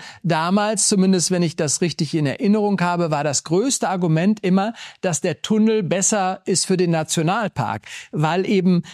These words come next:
äh, wenn man da, die, die Brücke wäre eben zwar nicht durch den Nationalpark gegangen, sondern eben am Rande des Nationalparks,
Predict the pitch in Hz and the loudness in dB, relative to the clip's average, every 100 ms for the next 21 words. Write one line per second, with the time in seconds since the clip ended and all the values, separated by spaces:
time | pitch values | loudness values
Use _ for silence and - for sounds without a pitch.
0 | - 185 170 156 156 156 160 165 160 160 | -6 -2 0 0 -2 0 0 2 2 0
1 | 156 - 175 170 160 156 185 208 208 196 | -2 2 2 4 2 2 2 2 0 2
2 | 180 170 180 - 185 160 202 - 233 240 | 2 2 0 0 0 2 2 2 0 0
3 | 262 226 202 208 185 180 185 175 - 180 | 2 0 2 2 2 2 0 -2 -2 -2
4 | 165 160 170 175 165 170 156 151 165 147 | 0 2 2 0 0 0 2 0 -2 -2
5 | 143 - 151 135 135 190 240 233 214 208 | -4 -4 -2 0 0 2 2 0 0 -2
6 | - 208 180 185 185 202 208 | -2 0 0 -2 -2 -4 -4